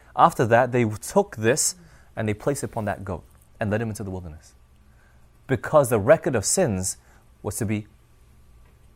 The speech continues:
brought away from the camp of the Israelites. That was a symbol of what it was meant to represent.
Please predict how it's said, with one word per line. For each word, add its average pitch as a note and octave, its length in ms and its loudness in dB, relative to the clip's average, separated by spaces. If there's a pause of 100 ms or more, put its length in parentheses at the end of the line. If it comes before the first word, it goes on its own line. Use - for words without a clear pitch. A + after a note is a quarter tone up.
(180)
brought A#2 220 4
away A#2+ 220 2
from A2 140 -8
the F#2 80 -4
camp A2+ 300 -6
of F2+ 180 -8
the G#2 180 -8
Israelites. G2+ 560 -14 (500)
That C3 120 0
was A2+ 140 -2
a G#2+ 60 -4
symbol A#2 600 -4 (1500)
of G2+ 200 4
what B2 140 4
it G#2+ 40 0
was F#2+ 100 -2
meant G2 140 -6
to F#2+ 60 -12
represent. F2 420 -12